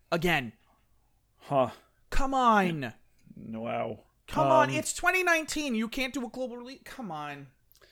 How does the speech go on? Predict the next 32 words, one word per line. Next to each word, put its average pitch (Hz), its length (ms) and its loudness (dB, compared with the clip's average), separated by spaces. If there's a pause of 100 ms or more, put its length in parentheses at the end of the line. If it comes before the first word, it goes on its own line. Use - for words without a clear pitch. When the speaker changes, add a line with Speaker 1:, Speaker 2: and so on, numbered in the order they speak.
(460)
Speaker 2:
Yeah, 143 340 6
Speaker 1:
Yo, 180 220 4
Speaker 2:
and 156 100 4
then 160 100 6
Speaker 1:
man, 185 320 4
like, 165 220 0
these 208 160 -8
people, 220 680 2 (280)
publishers 220 480 0
drive 175 260 2
me 156 80 -6
crazy 135 380 -2
sometimes 127 500 -8
because 170 400 -6
it's 190 220 -6
like, 196 340 -4 (720)
why 202 180 0
not 302 160 4
just 269 200 -6
wait 220 140 2
and 196 80 -6
let 196 100 2
everybody 196 260 0
have 190 140 -2
the 180 60 -8
game 180 240 -4
all 175 100 -4
at - 80 -10
once? 185 220 -4
Because 214 340 -8
what? 254 200 -4
Japan, 247 520 -4